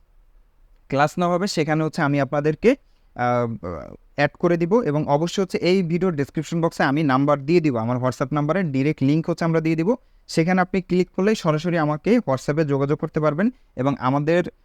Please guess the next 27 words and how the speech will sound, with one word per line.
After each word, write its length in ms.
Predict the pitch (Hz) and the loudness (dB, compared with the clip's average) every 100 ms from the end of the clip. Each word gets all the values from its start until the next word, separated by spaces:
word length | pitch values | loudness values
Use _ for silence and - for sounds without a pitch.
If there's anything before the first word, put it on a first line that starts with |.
| _ | _
এই 240 | - 165 175 | 0 2 2
ভিডিওটা 400 | 180 180 185 180 | 0 0 0 0
দুইটা 320 | 147 156 185 | 0 0 2
YouTube 260 | 175 175 | 2 -2
চ্যানেলে 360 | 160 165 156 156 | -2 0 0 0
যাবে, 260 | 139 123 196 | 0 0 -2
সেটা 220 | 156 151 | -2 -4
হচ্ছে 160 | - | -4
Learn 320 | 139 127 139 160 | -2 0 0 0
with 280 | 165 - | -2 0
Nadim 200 | 135 135 | 0 0
YouTube 320 | 160 156 170 - | 0 0 -2 0
চ্যানেলে 320 | 165 160 208 | 0 2 0
এবং 340 | 196 143 139 | 0 0 0
হচ্ছে 300 | 139 - 220 | -2 0 0
বেসিক 380 | 226 135 - 151 | 2 -2 -2 -4
টেক 160 | 170 160 | -2 0
ভিডিও 220 | 156 185 | 0 0
দুইটা 300 | 143 139 139 | 0 -2 0
YouTube 220 | 151 156 | 0 -2
চ্যানেলেই 340 | - 156 151 165 | -2 0 2 2
যাবে। 280 | 156 147 277 _ _ - | 2 2 -2 _ _ -4
এবং 240 | 135 147 | -2 0
আশা 220 | 131 139 165 | 0 -2 -2
করি 180 | 180 | 0
এই 80 | 175 | 0
দুইটা, 680 | 147 147 165 196 185 190 190 | 0 0 -2 0 2 2 0